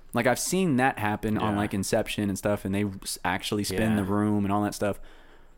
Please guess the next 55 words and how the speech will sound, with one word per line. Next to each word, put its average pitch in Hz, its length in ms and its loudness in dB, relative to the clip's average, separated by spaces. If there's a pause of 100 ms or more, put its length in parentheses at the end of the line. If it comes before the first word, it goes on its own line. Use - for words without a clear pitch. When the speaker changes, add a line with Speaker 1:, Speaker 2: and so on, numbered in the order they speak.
(140)
Speaker 1:
But 131 320 0
there 156 160 2
were 160 100 2
still 180 320 0
people 135 480 0
walking 107 720 0 (580)
in 160 260 4
the 120 80 2
shot 147 540 0 (260)
on 139 200 4
the 123 80 4
floor 147 600 2
of 131 420 0
the 120 100 2
same 127 340 2
room 139 180 4
that 120 100 2
was 107 100 0
spinning 156 360 0
that 113 120 0
she - 200 0
was 117 200 2
in. 147 180 0
And 110 100 2
I 131 100 2
was 110 180 -2
like, - 260 -2 (260)
I, 120 240 -6 (320)
like 104 400 -2 (360)
Speaker 2:
Just 113 240 -2
you 113 300 2
with 110 180 0
your 107 80 -4
creativity, 101 500 -4
you 98 120 -2
wanna 98 180 -4
know 95 140 -4
how, 92 180 -4
like, 92 320 -6
Speaker 1:
Yeah, 143 280 2
Speaker 2:
how 101 40 -2
they 92 100 -6
did 80 80 -10
it. 110 40 0
Speaker 1:
like, 117 380 2
though, 143 400 6
like, 117 240 0
I 139 120 2
had 160 180 0
to 127 60 2
pause 160 400 2
it. 107 160 2
I, 120 160 4
I 147 40 0
couldn't, 147 380 0